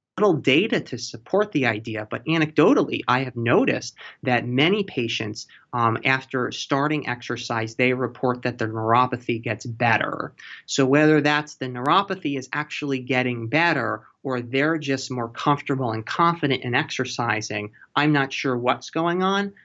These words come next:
but at the end of the day, it doesn't matter to me because they feel better about what they're doing. Um, so that is another very active area,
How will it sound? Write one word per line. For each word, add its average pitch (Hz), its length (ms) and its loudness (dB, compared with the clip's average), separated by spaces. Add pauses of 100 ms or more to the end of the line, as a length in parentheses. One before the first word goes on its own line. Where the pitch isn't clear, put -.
(140)
but 143 100 4
at 139 120 2
the 156 120 4
end 175 160 4
of - 60 -10
the 151 100 2
day, 151 280 4
it 123 100 -4
doesn't 139 260 0
matter 123 380 0
to 117 160 -12
me 110 240 -8
because 120 340 -6
they 131 220 4
feel 131 300 0
better 117 520 2
about 113 380 0
what 113 180 -2
they're 107 140 -2
doing. - 560 -8 (440)
Um, 117 280 4
so 127 400 2
that 156 180 4
is 147 120 0
another 147 360 0
very 123 320 -2
active 117 420 -4
area, 110 440 -2